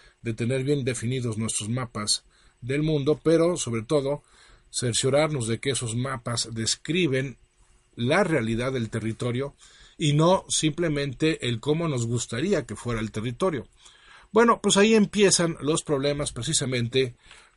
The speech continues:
cuando confundimos nuestros mapas con el territorio y pretendemos que nuestros valores y creencias están siendo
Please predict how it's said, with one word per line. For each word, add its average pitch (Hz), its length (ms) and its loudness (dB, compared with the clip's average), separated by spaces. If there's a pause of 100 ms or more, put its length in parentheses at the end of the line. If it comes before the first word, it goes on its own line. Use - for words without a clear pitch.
(120)
cuando 175 520 4
confundimos 131 1040 -2
nuestros 120 420 -4
mapas 135 500 -2
con 113 180 -4
el 107 140 -6
territorio 123 720 -2 (480)
y 127 140 -4
pretendemos 131 960 -2 (200)
que 120 140 -4
nuestros 110 480 -4
valores 131 540 -2
y 147 60 -4
creencias 143 760 -2 (480)
están 147 420 0
siendo 151 600 2